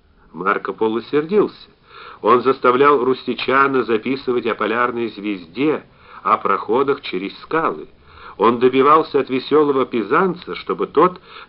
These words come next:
точнее записывал татарские имена. Даже начал учиться писать сам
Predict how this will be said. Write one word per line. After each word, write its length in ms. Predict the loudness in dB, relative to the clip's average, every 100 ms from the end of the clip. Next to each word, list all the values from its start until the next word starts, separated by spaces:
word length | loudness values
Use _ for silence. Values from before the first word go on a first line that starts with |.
| -2
точнее 640 | 0 0 -4 0 2 2
записывал 680 | 0 -2 -2 -4 -2 0 0
татарские 720 | 0 -2 -2 -4 -8 -8 -4
имена. 380 | -2 -2 -4 -6 _ _ -20 -20 -20 -2
Даже 320 | 2 2 2
начал 460 | 0 0 0 -2
учиться 500 | -2 -4 -4 -4 -6
писать 440 | -6 -6 -2 -2 -2 -2
сам 320 | 2 2 -2